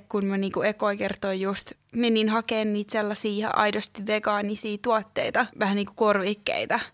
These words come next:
niin olihan se ihan hirveän jännää. Silleen niinku, et, et mä menin ekaa kertaa kauppaan ja mietin, että tää on tuote, mitä mä en oo koskaan ajatellut, että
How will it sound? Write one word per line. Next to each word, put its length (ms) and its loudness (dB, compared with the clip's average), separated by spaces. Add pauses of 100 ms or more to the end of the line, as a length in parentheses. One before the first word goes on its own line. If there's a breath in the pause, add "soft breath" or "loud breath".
(280 loud breath)
niin 120 4
olihan 380 6
se 100 2
ihan 140 2
hirveän 480 2
jännää. 520 2 (280 loud breath)
Silleen 400 4
niinku, 200 4
et, 120 0 (200)
et 100 4
mä 80 4
menin 260 4
ekaa 280 4
kertaa 380 2
kauppaan 380 2
ja 40 2
mietin, 360 0
että 140 -10
tää 100 6
on 140 2
tuote, 280 4
mitä 180 4
mä 60 4
en 80 2
oo 100 -2
koskaan 440 2
ajatellut, 500 2
että 160 -6